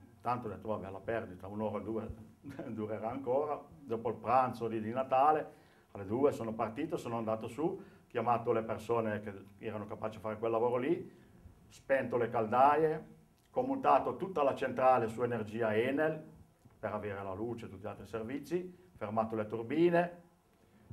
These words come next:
cominciato a smontare questa, dove, questa flange dove c'era questa perdita. Sono venuti ovviamente gli operai di manutenzione della centrale che erano bravi, erano capaci di fare quel lavoro lì. Intanto le ore lì macinavano, eh.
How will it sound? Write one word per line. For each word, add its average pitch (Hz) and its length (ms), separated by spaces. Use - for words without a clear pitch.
cominciato 123 460
a - 20
smontare 117 680
questa, 113 640
dove, 110 300
questa 113 260
flange 117 400
dove 110 160
c'era 110 240
questa 110 260
perdita. 151 760
Sono 107 260
venuti 110 300
ovviamente 107 600
gli 98 60
operai 107 380
di 104 120
manutenzione 101 520
della 101 160
centrale 110 600
che 113 120
erano 107 200
bravi, 110 380
erano 104 200
capaci 110 320
di 98 60
fare 110 160
quel 113 140
lavoro 123 300
lì. 214 480
Intanto 107 440
le 98 80
ore 110 260
lì 110 200
macinavano, 98 680
eh. 107 300